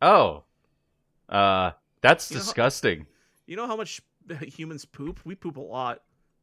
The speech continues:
Speaker 1: Do you know
Speaker 2: We
Speaker 1: how
Speaker 2: love
Speaker 1: much
Speaker 2: pooping. Wish we
Speaker 1: You
Speaker 2: could
Speaker 1: know,
Speaker 2: stop pooping.
Speaker 1: I want to go up to heaven and see, I want to ask when God gives me a book. I want to, the first question I'm gonna ask is, um,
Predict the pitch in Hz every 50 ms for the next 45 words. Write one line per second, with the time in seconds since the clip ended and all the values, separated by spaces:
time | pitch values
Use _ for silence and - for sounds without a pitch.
0 | _ _ _ _ _ _ _ _ _ _ - 110 117 123 - 165 240 214 220 226
1 | - - - 165 180 170 - 143 131 127 131 - _ _ _ _ _ _ _ _
2 | - 233 - - 117 117 117 120 123 123 120 - 160 139 131 - 123 123 143 -
3 | _ _ _ _ - 120 131 127 113 113 120 127 131 139 127 - - 156 143 110
4 | 101 117 113 117 117 117 - 104 107 - - - 117 107 101 104 98 95 104 98
5 | 95 95 92 87 - - - 98 92 90 90 90 90 90 - _ _ _ - -
6 | - 95 95 87 90 98 98 98 95 - - 87 87 90 90 - - - - -
7 | _ - - 92 92 87 82 73 - 90 87 87 76 82 92 85 - 95 87 80
8 | - - 87 82 78 - - 82 85 85 90 90 90 87 85 87 82 - 113 110
9 | 107 - 110 101 - - 92 87 82 78 80 78 78 78 - - - 82 78 78
10 | 76 - - - _ _ _ _ _ _ _ _ _ _ _ _ _ _ _ _
11 | _ - 92 90 87 87 87 85